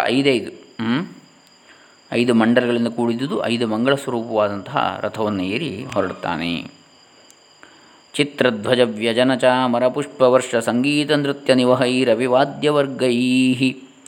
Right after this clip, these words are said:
ಸಮ್ಮಾನಿತಃ ಪಶುಪತಿಃ ಪರಯಾ ಚ ದೇವ್ಯಾ ಸಾಕಂ ತಯೋಃ ಸಮರಭೂಮಿಮಗಾತ್ಸ ಸೈನ್ಯಃ. ಶಿವ ಹೇಗೆ ಹೋಗ್ತಾನೆ? ಸಂತುಷ್ಟನಾಗಿ ಗಣಗಳೊಡನೆ, ಪರಾಶಕ್ತಿಯಾದಂಥ ಪಾರ್ವತಿಯೊಡನೆಯೂ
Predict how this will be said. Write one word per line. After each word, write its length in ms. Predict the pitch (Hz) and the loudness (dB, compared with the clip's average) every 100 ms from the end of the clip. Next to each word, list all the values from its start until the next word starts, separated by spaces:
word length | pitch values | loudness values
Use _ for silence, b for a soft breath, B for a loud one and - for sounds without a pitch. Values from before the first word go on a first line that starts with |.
| B B - | B B -2
ಸಮ್ಮಾನಿತಃ 800 | 139 175 139 139 143 139 139 - | 2 4 4 4 2 2 0 -2
ಪಶುಪತಿಃ 460 | 117 160 147 147 - | -4 -4 -4 -4 -4
ಪರಯಾ 420 | - 147 175 139 143 | 0 2 4 4 2
ಚ 80 | |
ದೇವ್ಯಾ 640 | 127 120 117 120 120 117 120 | 0 -2 -4 -4 -2 0 0
ಸಾಕಂ 520 | 95 113 113 120 120 | -2 -2 0 0 2
ತಯೋಃ 480 | 117 110 117 117 - | 2 2 0 0 -2
ಸಮರಭೂಮಿಮಗಾತ್ಸ 1200 | 107 120 131 131 147 139 135 113 127 123 127 135 | -2 0 0 2 2 2 2 2 2 2 -2 -4
ಸೈನ್ಯಃ. 600 | 139 147 147 143 120 127 123 131 127 127 127 131 135 - - - | -2 -2 -2 -2 -2 0 2 2 4 4 4 2 0 -6 -18 -12
ಶಿವ 300 | - 123 127 | -2 2 4
ಹೇಗೆ 380 | 98 123 131 117 | 2 0 -2 -2
ಹೋಗ್ತಾನೆ? 680 | 120 120 - 110 117 156 233 - - b b b b b b b _ _ _ _ _ _ | 0 -2 0 2 2 2 -2 -6 -18 b b b b b b b _ _ _ _ _ _
ಸಂತುಷ್ಟನಾಗಿ 1080 | - 156 170 - - 156 147 147 120 113 151 | -2 0 0 -4 0 0 0 0 -2 -4 -6
ಗಣಗಳೊಡನೆ, 580 | 123 123 127 120 120 180 | -2 -2 0 0 0 -4
ಪರಾಶಕ್ತಿಯಾದಂಥ 680 | 185 117 127 127 - 117 110 | 0 2 2 0 -2 -2 -2
ಪಾರ್ವತಿಯೊಡನೆಯೂ 880 | - 98 107 101 104 113 185 95 | 2 2 2 -2 -2 0 0 -2